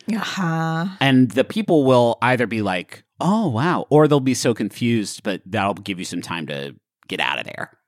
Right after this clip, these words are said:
Speaker 1: Maybe we should stop calling this segment the Poetry Corner and start calling it, "What is"
Speaker 2: What is that if not po-,
Speaker 1: What is
Speaker 2: if
Speaker 1: that?
Speaker 2: not poetry?
Speaker 1: If not
Speaker 2: Ooh, that's a
Speaker 1: poetry.
Speaker 2: good name for your poetry podcast.
Speaker 1: If not poetry.
Speaker 2: If not poetry. It sounds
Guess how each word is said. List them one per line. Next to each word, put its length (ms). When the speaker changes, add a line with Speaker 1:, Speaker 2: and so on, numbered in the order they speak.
Speaker 1:
Maybe 200
we 80
should 160
stop 260
calling 360
this 140
segment 380
the 60
Poetry 400
Corner 600
and 180
start 220
calling 380
it, 280
"What 340
is" 500
Speaker 2:
What 200
is 140
that 160
if 140
not 180
po-, 240
Speaker 1:
What 240
is 140
Speaker 2:
if 140
Speaker 1:
that? 40
Speaker 2:
not 240
poetry? 640
Speaker 1:
If 180
not 220
Speaker 2:
Ooh, 160
that's 180
a 40
Speaker 1:
poetry. 160
Speaker 2:
good 40
name 220
for 260
your 200
poetry 480
podcast. 200
Speaker 1:
If 200
not 360
poetry. 640
Speaker 2:
If 100
not 280
poetry. 720
It 120
sounds 340